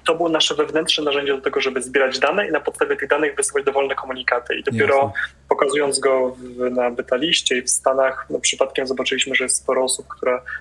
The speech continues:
Speaker 1: chciałyby też z tego skorzystać, że, y, no, to są dawne czasy, tak? Dwa tysiące szesnasty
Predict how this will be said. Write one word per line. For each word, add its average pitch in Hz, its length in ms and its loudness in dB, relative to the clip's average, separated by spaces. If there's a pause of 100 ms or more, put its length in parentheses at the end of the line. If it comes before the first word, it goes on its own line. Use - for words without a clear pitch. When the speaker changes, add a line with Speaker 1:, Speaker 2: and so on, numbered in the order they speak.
Speaker 1:
chciałyby 135 380 2
też - 200 0
z - 80 -2
tego 135 200 0
skorzystać, 131 600 0 (100)
że, 120 160 2
y, - 540 -14 (320)
no, 101 120 0 (100)
to 139 220 2
są 123 200 -4 (260)
dawne 123 320 2
czasy, - 380 -2
tak? 139 260 -2
Dwa 123 100 -6
tysiące 127 540 -2 (400)
szesnasty - 440 -2